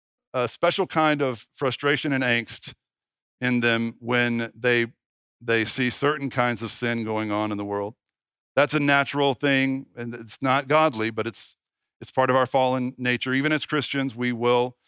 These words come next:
judge some sins as more severe than others because some make us more uncomfortable than others.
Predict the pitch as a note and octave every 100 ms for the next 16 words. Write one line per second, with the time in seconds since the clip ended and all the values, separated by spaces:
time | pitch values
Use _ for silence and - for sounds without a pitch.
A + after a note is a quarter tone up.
0 | _ - B2 B2+ - B2+ - C3 B2+ A#2
1 | B2 B2 B2+ B2 C3 C3+ B2 A#2+ A#2+ -
2 | A#2 A#2+ A2+ G#2+ - - _ _ - A#2
3 | B2 A#2+ A#2 A#2+ B2+ B2+ C3 A#2 B2 B2
4 | A#2 A#2 A#2 B2